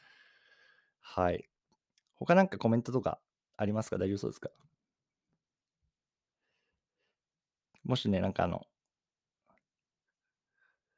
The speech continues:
あったらぜひコメント欄とかね、あの、これ終わった後でも、あの、いただければ、またリプさせていただきたいなと思いますので、よろしくお願いします。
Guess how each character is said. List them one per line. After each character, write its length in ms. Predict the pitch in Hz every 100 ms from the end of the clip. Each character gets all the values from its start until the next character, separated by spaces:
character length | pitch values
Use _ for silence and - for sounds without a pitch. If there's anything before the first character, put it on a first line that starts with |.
| _ _ _ _ -
あ 80 |
っ 80 | 110
た 100 | -
ら 80 | 95
ぜ 140 | 92
ひ 180 | 101 90 - _ _
コ 80 | -
メ 100 | 110
ン 40 |
ト 100 | 113
欄 100 | 123
と 80 | 98
か 80 | 90
ね、 140 | - -
あ 240 | 107 98
の、 140 | 95
こ 100 | 90
れ 60 | 113
終 80 | 110
わ 60 | 120
っ 40 |
た 80 | 147
後 140 | 123
で 80 | 95
も、 180 | 92 - _
あ 140 | - 98
の、 60 |
い 60 | 98
た 80 | 110
だ 100 | 113
け 80 | 123
れ 100 | 117
ば、 200 | 90 - _
ま 80 | -
た 180 | - - _ _ _ _ _ _ _ _
リ 100 | 107
プ 80 | 104
さ 100 | -
せ 140 | -
て 100 | 95
い 60 | 101
た 100 | 104
だ 120 | 101
き 80 | -
た 140 | -
い 60 | 143
な 140 | 90
と 120 | - -
思 100 | -
い 20 |
ま 100 | -
す 120 | -
の 80 | -
で、 60 |
よ 120 | - 98
ろ 80 |
し 100 | -
く 60 | -
お 40 | 95
願 180 | 95
い 60 | 95
し 140 | -
ま 160 | 101 98
す。 460 | - - - -